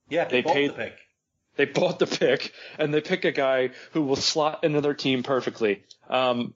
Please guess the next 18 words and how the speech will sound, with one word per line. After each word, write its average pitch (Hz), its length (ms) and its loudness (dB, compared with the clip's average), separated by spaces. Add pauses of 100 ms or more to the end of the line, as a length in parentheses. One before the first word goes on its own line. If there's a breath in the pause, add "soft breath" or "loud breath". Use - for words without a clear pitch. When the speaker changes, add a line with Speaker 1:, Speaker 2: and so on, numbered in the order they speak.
Speaker 2:
that's 139 440 -2
why 147 160 2
they 139 140 2
win 131 220 0
championships. 101 800 -2
Another 147 280 2
pick 160 240 -2
I 147 60 2
really 143 260 2
liked, 139 300 0 (380 loud breath)
a 123 60 2
lot 185 140 2
of 214 60 -4
people 175 300 0
love 151 200 0
the 147 80 0
Kings 160 400 -2
draft. 180 500 -2